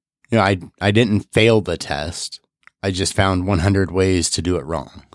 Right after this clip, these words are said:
By Benjamin Franklin. It's like, you know, that makes sense because it's like, you can try to do something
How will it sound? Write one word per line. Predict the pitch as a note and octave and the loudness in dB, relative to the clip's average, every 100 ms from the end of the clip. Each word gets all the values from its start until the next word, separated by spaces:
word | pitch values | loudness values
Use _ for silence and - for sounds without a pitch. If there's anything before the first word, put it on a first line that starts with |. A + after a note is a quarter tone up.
| _ _ _ _ _ _ _ _ _ _ _ _ _ _ _ _ F#2 | _ _ _ _ _ _ _ _ _ _ _ _ _ _ _ _ -2
By | |
Benjamin | E2+ F#2 E2 F2 | 2 2 0 -2
Franklin. | - F#2 - F2 | -2 -4 -4 -4
It's | G#2+ | -2
like, | A#2+ | -2
you | G2+ | 0
know, | C3 B2+ | 2 4
that | B2 A2 | 4 2
makes | - - | 0 0
sense | F3 C#3+ A#2 | 2 2 0
because | A2+ A2 F#2 | -2 -2 -4
it's | F2 | -6
like, | G2 D2+ | -8 -4
you | A#2 | -4
can | A2 G2+ | -2 -2
try | F2 G2 F#2+ | 0 0 0
to | E2 | 0
do | B2+ | 0
something | D#3 G2 E2+ D2+ C#2+ E2 | 0 -2 -4 -6 -8 -10